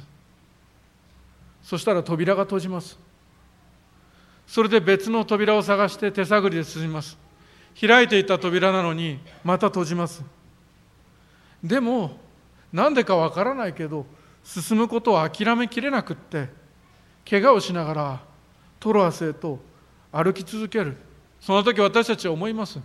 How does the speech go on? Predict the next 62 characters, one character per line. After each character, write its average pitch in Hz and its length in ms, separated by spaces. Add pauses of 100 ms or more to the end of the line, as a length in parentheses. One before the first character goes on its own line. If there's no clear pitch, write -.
(280)
「歩 165 200
き - 100
続 185 240
け 208 120
る 190 80
こ 190 100
と 170 120
し - 140
か 131 200 (920)
私 165 300
に 185 60
は 165 100
で 143 160
き 160 120
な 202 160
い」 214 60
と 190 160
思 165 180
い 165 40
な 160 100
が 147 100
ら 151 200 (440)
進 180 340
ん 180 40
で 180 140
い 180 60
く 185 100
わ 180 140
け 180 100
で 135 100
す。 - 180 (1120)
兄 190 120
弟 190 180
姉 190 80
妹、 180 180 (560)
そ 202 140
ん 190 40
な 196 100
時 196 220
私 175 280
た 180 80
ち - 100
に 147 100
あ 147 180
り 196 100
ま 214 120
す。 - 160 (960)
で 202 80
も 208 120
大 220 260
切 240 240
な 240 100
の 202 120
は、 175 340 (520)
主 - 240
の 208 140
御 180 140
声 208 200
が 208 120
な 208 160
い 208 60
時、 156 380